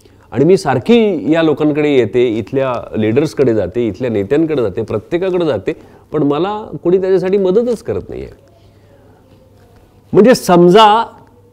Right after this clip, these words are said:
ती इतकी सामान्य बाई आहे, तिचं इतकं छोटंसं काम आहे, पण ते काम सुद्धा जर होत नसेल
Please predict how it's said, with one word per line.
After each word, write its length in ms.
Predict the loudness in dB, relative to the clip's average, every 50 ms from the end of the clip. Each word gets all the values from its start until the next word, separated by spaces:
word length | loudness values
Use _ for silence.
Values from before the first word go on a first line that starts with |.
| _ _ _ _ _ _ _ _ _ _ -10
ती 260 | _ 4 6 6 6
इतकी 240 | 6 4 2 0 2
सामान्य 400 | 2 4 4 6 6 6 6 4
बाई 240 | 4 4 4 4
आहे, 180 | 4 2 0 -2 -6 -12 -20 _ _ _ _ _ _ _ _ _ _ -2
तिचं 240 | -2 0 2 2
इतकं 300 | 2 2 2 0 0 -2 0 2
छोटंसं 440 | 2 2 4 4 4 2 2 2
काम 240 | 0 0 0 -2 -2
आहे, 160 | -6 -8 -10 -12 -14 _ _ _ _ _ _ 2
पण 120 | 2 2
ते 200 | 4 6 4 4
काम 360 | 4 4 4 6 6 6 6
सुद्धा 360 | 6 4 4 2 4 4 4 4
जर 40 |
होत 180 | 4 4 2 2 0
नसेल 400 | -2 -4 -4 -6 -8 -10 -10 -10